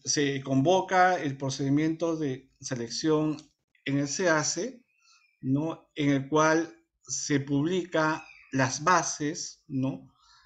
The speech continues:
Eh, el contenido de las reglas de juego con las cuales ustedes deben participar se produce en la convocatoria.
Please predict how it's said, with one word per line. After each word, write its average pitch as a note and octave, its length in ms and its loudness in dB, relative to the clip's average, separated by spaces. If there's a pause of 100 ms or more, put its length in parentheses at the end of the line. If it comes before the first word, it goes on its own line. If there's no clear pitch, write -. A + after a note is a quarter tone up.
(220)
Eh, B2 720 -8
el C3 160 -6
contenido D3 580 0
de C3 200 0
las B2 180 -4
reglas D3 320 -4
de D#3 100 -2
juego D#3 560 0
con B2 160 -4
las A2+ 140 -10
cuales C#3 320 -4
ustedes C3+ 400 -2
deben C3+ 360 -2
participar C#3 920 -6 (100)
se C#3 380 -4
produce C3 800 -6 (320)
en B2 280 -4
la B2 180 -8
convocatoria. G2+ 720 -10